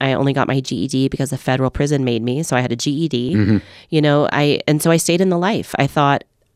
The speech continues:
Speaker 1: you know, so much money had passed through my hands that that was really my only option. Honestly, I had no hope for a future that didn't revolve around my body being sold.
Speaker 2: Mm.
Speaker 1: And so I stayed in and I floundered for quite a while.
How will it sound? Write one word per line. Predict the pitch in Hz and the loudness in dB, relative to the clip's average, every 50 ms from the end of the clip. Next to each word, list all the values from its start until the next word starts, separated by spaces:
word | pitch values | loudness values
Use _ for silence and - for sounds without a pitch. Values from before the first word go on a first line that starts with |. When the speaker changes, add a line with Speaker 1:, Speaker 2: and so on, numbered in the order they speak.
| _ - | _ -4
Speaker 1:
you | 160 165 165 | 0 2 2
know, | 143 139 135 | 2 2 0
so | - - 165 165 | 0 -2 0 0
much | 175 165 - 170 | 0 0 0 0
money | 170 175 175 175 | 2 2 2 2
had | 160 147 | 2 0
passed | - - 139 147 - - | 0 0 -2 -2 -2 -2
through | - 160 151 | 0 0 0
my | 139 131 | 0 0
hands | 135 156 190 220 190 151 147 147 147 - - - - - - - - - - - _ _ _ _ _ _ _ _ _ _ - - - | 0 0 2 2 2 2 2 0 -2 -4 -6 -12 -18 -20 -20 -20 -20 -20 -20 -20 _ _ _ _ _ _ _ _ _ _ -20 -8 -2
that | 170 151 151 - | 0 0 2 2
that | 156 139 | 2 2
was | 95 170 190 | 2 2 2
really | 226 165 190 | 2 2 2
my | 190 175 160 - | 2 2 2 2
only | - 165 180 - - | 2 2 2 2 0
option. | 135 180 - - - 110 113 | 0 -2 0 0 -2 0 0
Honestly, | 127 165 190 196 - 180 | 2 2 2 2 2 2
I | 151 151 | 2 2
had | 156 147 151 | 2 0 2
no | 165 175 180 | 2 2 2
hope | 180 170 180 170 151 - - - - - - - - | 2 2 2 2 2 0 -2 -8 -16 -18 -20 -20 -8
for | - - 151 | -2 0 0
a | 143 | 0
future | - - 170 156 - 147 | 2 2 2 2 2 2
that | 135 135 127 | 2 2 2
didn't | 151 139 139 | 2 2 2
revolve | 135 131 127 135 127 123 127 | 0 0 0 0 0 0 0
around | 127 123 123 | 0 -2 -2
my | 123 | -4
body | 120 - 120 120 - | -4 -4 -6 -6 -6
being | - 131 123 - - | -6 -6 -6 -6 -6
sold. | - - - - - - _ - - - | -4 -4 -4 -6 -6 -12 _ -20 -18 -8
Speaker 2:
Mm. | - 92 92 85 - | -2 -2 0 2 2
Speaker 1:
And | 170 165 | 2 2
so | 185 180 | 2 2
I | 175 | 2
stayed | 170 - 180 180 180 | 2 0 0 2 2
in | 180 170 135 | 2 2 0
and | 120 127 147 147 | 0 0 0 -2
I | |
floundered | 143 - - 165 160 165 160 156 147 - | -2 -2 0 0 2 2 2 2 0 0
for | - - 147 143 | 0 0 2 2
quite | 135 - - - 156 147 143 | 0 0 -2 0 2 2 4
a | 139 | 2
while. | 131 127 123 - - - | 0 0 -2 -2 -4 -4